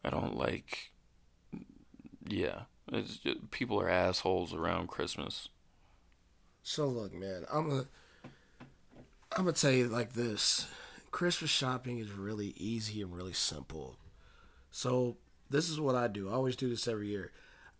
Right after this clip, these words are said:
Speaker 2: I get to learn what people like, and I hear, like, things they say they want, and they never say what they actually need. I mean, think about it like this.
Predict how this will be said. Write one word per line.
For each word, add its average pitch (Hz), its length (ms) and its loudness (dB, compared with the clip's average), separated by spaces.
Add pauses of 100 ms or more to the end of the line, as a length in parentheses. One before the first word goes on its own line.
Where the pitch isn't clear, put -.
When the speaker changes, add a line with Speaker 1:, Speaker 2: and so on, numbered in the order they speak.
(100)
Speaker 2:
I 135 100 6
get 185 260 4
to 165 80 4
learn 135 580 6
what 131 180 0
people 135 320 0
like, 117 340 0
and 120 80 2
I 117 40 -2
hear, 131 220 2
like, 117 200 0
things 120 340 0
they 117 100 0
say 123 320 2
they 120 160 2
want, 107 580 2
and 147 120 2
they 147 100 6
never 165 300 6
say 156 320 2
what 131 140 2
they 123 100 0
actually 107 360 -2
need. 101 440 -2 (480)
I 131 60 2
mean, 127 80 4
think 139 180 -2
about 139 180 2
it 120 60 2
like 113 100 -2
this. 110 380 -4